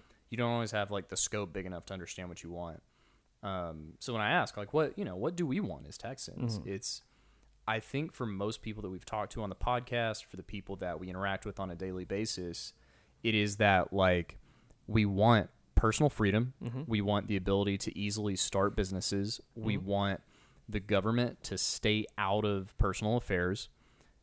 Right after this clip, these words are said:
Speaker 1: We want a strong economy that
Speaker 2: Mm-hmm.
Speaker 1: includes all, utilizing all of Texas resources
Speaker 2: Yeah.
Speaker 1: from the regenerative agriculture,
Speaker 2: Mm-hmm.
Speaker 1: the, the people raising bison, from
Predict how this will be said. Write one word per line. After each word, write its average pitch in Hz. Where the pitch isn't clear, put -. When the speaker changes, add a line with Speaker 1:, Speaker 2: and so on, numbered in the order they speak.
Speaker 1:
We 104
want 98
a 98
strong 101
economy 107
that 123
Speaker 2:
Mm-hmm. 156
Speaker 1:
includes 98
all, 110
utilizing 123
all 117
of 113
Texas 104
resources 110
Speaker 2:
Yeah. 180
Speaker 1:
from 101
the 113
regenerative 104
agriculture, 143
Speaker 2:
Mm-hmm. 156
Speaker 1:
the, 98
the 98
people -
raising 110
bison, 123
from 101